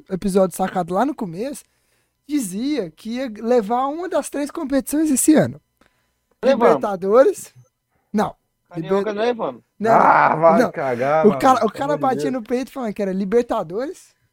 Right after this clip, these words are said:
Speaker 1: Copa do Brasil ou Brasileiro. Libertadores. Foi eliminado no começo.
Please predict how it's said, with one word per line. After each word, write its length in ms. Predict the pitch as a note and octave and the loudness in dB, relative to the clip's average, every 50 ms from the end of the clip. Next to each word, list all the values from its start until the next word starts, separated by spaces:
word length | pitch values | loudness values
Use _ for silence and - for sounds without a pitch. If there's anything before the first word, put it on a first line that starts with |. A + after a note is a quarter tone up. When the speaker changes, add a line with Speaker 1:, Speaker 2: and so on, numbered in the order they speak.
| _ _ _ | _ _ _
Speaker 1:
Copa 300 | - D#4+ D4 D4+ D#4 D#4 | -8 -6 -6 -4 -6 -6
do 80 | E4 E4+ | -8 -8
Brasil 320 | D#4+ C4+ A#3 G#3+ G#3 A#3 C#4+ | -6 -6 -4 -4 -4 -4 -4
ou 40 | E4 | -2
Brasileiro. 440 | F#4 G4+ F#4+ G4+ G4 B3 - - _ _ _ _ _ _ | -2 -2 -2 -2 -4 -8 -8 -10 _ _ _ _ _ _
Libertadores. 920 | D4 D4+ F4+ F#4+ G4+ G#4 G#4 G4 - - F4 E4 E4 D#4+ B3 G3+ F3 - - | -4 0 2 2 4 4 4 2 2 0 -2 -2 -2 -4 -8 -8 -10 -12 -10
Foi 140 | - C4 C4 | -6 -4 -2
eliminado 500 | C4 C#4 B3+ C4 B3 A#3 A#3+ B3 C4 D4+ | -2 -2 -2 -2 -2 0 0 -2 -2 -4
no 100 | D4+ - | -8 -12
começo. 520 | - D4 D4 D4 F#3+ - _ - - _ | -12 -12 -12 -12 -14 -16 _ -20 -20 _